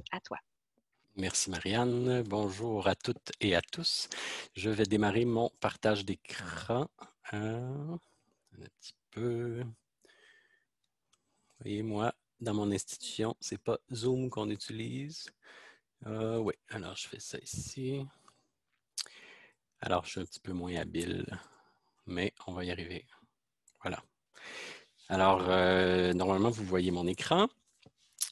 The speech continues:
Speaker 2: Et, euh, donc, ben, euh, voilà. Tout d'abord, euh, je tiens quand même à remercier, euh, l'équipe, euh, euh, de la Fabrique, euh, les personnes techniciennes en soutien et, et, euh,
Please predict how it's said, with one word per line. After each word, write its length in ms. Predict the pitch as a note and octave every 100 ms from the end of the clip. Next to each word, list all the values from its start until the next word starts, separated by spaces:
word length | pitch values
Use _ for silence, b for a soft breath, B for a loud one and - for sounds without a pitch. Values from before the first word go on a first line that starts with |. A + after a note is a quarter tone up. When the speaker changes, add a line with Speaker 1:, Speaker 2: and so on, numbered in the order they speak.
| -
Speaker 2:
Et, 320 | C3+ A#2 A#2 A2+
euh, 280 | G#2+ G#2+
donc, 240 | G#2+ B2 B2+
ben, 120 | B2
euh, 540 | A#2+ A2+ A2 G#2+ G#2 G2
voilà. 600 | F#2+ A2+ G#2 C3+ F3+ B2
Tout 120 | C3
d'abord, 420 | B2+ A#2 D3+ C#3+
euh, 340 | A2+ G#2+ G2+
je 80 | F#2+
tiens 160 | - A2+
quand 120 | A2
même 140 | A#2
à 80 | B2
remercier, 680 | G2 G2+ G2+ - - A#2+ A2+
euh, 140 | F#2
l'équipe, 420 | F2+ F2+ - B2+ - -
euh, 180 | F#2 E2 B B B -
euh, 120 | F#2+
de 120 | F2+
la 120 | G2 F#2
Fabrique, 600 | - F#2 F#2+ G#2+ - -
euh, 580 | G2 F#2 F2 F2+ F2 F2
les 340 | F2+ F2+ F2
personnes 420 | - F#2+ - G2+
techniciennes 760 | F#2+ F#2 - F#2 - G#2 G#2 G2+
en 260 | F#2+ F2
soutien 500 | F2 - - - F#2+
et, 720 | G2 F#2+ F2 F2 F2 - F#2 F2
et, 100 |
euh, 80 | E2+